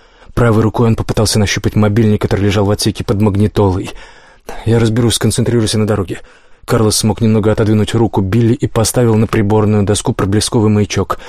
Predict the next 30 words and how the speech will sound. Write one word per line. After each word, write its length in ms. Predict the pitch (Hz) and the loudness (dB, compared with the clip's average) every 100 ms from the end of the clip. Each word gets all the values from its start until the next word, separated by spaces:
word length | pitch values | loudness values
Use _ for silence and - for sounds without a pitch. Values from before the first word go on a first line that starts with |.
| - - - _ | -20 -20 -20 _
Билли 340 | 104 131 120 - | 2 4 4 2
ударил 440 | 127 117 117 110 | 0 2 2 0
по 140 | - 113 | 0 0
нему, 300 | 117 123 117 | 2 4 2
и 60 | |
тут 200 | - 131 | 2 0
же 100 | 110 | 2
взвыла 320 | 107 117 113 | 2 2 2
сирена. 540 | 104 120 107 107 95 87 - | 0 0 2 0 0 -6 -4
На 120 | 107 | -2
мгновение 520 | 107 113 127 123 117 | 0 2 2 2 0
красный 420 | - 120 - 113 | 0 -2 0 -2
«Форд» 240 | - 127 101 | 0 0 2
зажег 260 | 110 117 | 0 0
тормозные 440 | - 107 104 107 110 | 0 0 2 0 0
огни, 360 | 113 101 127 - - - | 0 0 0 -2 -10 -2
и 60 | |
могло 220 | 110 110 | 0 2
показаться, 400 | 113 - 113 113 | 0 0 0 0
что 180 | 113 113 | -4 -2
он 80 | 107 | -2
при 160 | 107 110 | 0 0
первой 300 | 120 113 107 | 0 2 2
возможности 600 | 107 117 110 107 - 107 | 2 0 0 -2 -2 -6
собирается 520 | 110 113 110 - - - - | 0 0 0 -2 -6 -8 -8
свернуть 680 | - 113 113 120 123 - - | -2 2 2 2 0 -2 -4
направо. 800 | 120 117 - 117 107 92 90 - - - - | 0 0 0 0 0 0 -4 -10 -18 -20 -4
Однако 320 | 107 110 - | 0 0 0
он, 160 | - 117 | 0 0
словно 340 | - 117 117 | 2 2 2